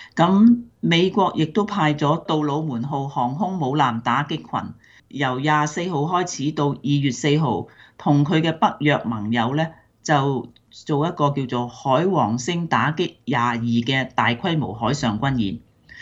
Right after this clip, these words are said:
咁啊，拜登亦都考慮派遣幾千嘅士兵呢，部署喺俄國周圍嘅地區。咁所以呢個陣勢睇起嚟就真係唔打都要打㗎喇，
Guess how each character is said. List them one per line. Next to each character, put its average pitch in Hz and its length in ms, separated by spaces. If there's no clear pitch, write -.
咁 220 160
啊， 247 40
拜 202 240
登 220 380
亦 165 120
都 226 200
考 147 220
慮 143 240
派 147 280
遣 156 260
幾 139 260
千 - 340
嘅 147 80
士 120 260
兵 151 200
呢， 151 140
部 151 160
署 156 220
喺 165 280
俄 113 220
國 147 320
周 196 220
圍 120 260
嘅 123 160
地 92 160
區。 151 300
咁 247 120
所 277 120
以 214 120
呢 220 140
個 170 160
陣 143 340
勢 160 440
睇 160 220
起 180 200
嚟 117 140
就 123 140
真 175 200
係 117 300
唔 131 180
打 127 240
都 180 80
要 147 180
打 110 220
㗎 131 100
喇， - 180